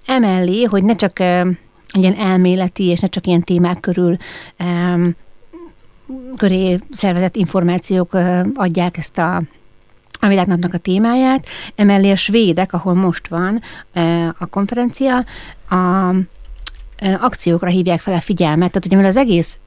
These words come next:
ö, világnap annak a jegyében született, hogy együttgondolkodás és közös cselekvés, most kifejezetten olyan kampányt csináltak,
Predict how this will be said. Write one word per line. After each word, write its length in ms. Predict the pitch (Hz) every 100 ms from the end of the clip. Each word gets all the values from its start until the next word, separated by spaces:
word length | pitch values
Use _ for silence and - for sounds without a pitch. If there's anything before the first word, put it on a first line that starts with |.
| -
ö, 320 | 175 175 180 180 202 208
világnap 460 | 226 185 180 175
annak 320 | 202 185 160
a 200 | 170 165
jegyében 480 | 170 185 170 160 165
született, 360 | 165 185 170 -
hogy 180 | 170 - - -
együttgondolkodás 800 | - 185 185 180 180 175 190 175
és 100 | 180
közös 260 | 185 175
cselekvés, 600 | - 185 190 - 262 269 - - -
most 180 | - 208
kifejezetten 800 | - 277 190 185 208 - 196 202
olyan 260 | 220 185 180
kampányt 480 | 190 180 170 165
csináltak, 600 | - 196 214 240 269 254